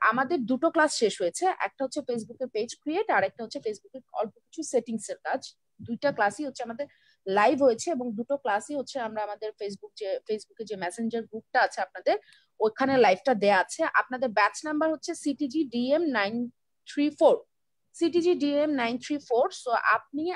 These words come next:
এলইডিপি Chittong ডিভিশনের যে পেজটা আছে, ওই পেজে গিয়ে, উম, digital marketing সিটিজি batch nine three four দিলেই ওখানে আপনাদের তিনটা live, previous তিনটা live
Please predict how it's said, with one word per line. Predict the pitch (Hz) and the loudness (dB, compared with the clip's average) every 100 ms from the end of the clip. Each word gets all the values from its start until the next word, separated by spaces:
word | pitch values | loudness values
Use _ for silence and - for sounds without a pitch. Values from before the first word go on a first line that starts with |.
| - - | -8 -2
এলইডিপি | - 254 277 285 294 349 | 2 2 2 0 0 0
Chittong | 302 262 320 339 | 0 2 2 2
ডিভিশনের | 320 311 320 285 | 0 0 -2 -4
যে | 220 247 - | -6 -6 -2
পেজটা | 214 - - 262 | -2 -2 0 2
আছে, | 180 - 392 - _ _ _ | 2 0 -8 -8 _ _ _
ওই | - 403 | 4 6
পেজে | 392 294 285 277 254 | 6 4 4 4 0
গিয়ে, | 196 196 311 539 - _ _ - | -2 2 4 4 -2 _ _ -8
উম, | 202 196 190 202 | -4 -4 -2 2
digital | 262 330 370 359 | 4 4 4 6
marketing | 320 302 320 349 403 | 4 2 2 2 2
সিটিজি | - 311 302 311 285 330 | 0 0 2 2 2 0
batch | 226 - 220 233 - - - _ - | 2 2 4 4 2 -2 -6 _ -4
nine | 220 226 277 | 2 2 0
three | - 311 | 0 -2
four | - 254 240 | 4 4 4
দিলেই | 208 254 233 415 - _ | 2 -2 2 2 0 _
ওখানে | 208 - 254 302 | -10 -2 0 2
আপনাদের | 262 - 226 359 _ | 0 -2 -6 -8 _
তিনটা | 247 233 - 285 | -6 -4 2 4
live, | 214 220 370 - _ _ _ _ _ _ | 6 4 2 -2 _ _ _ _ _ _
previous | 349 320 330 440 453 | 8 10 10 6 4
তিনটা | 311 277 254 | 2 4 4
live | 202 359 | 6 2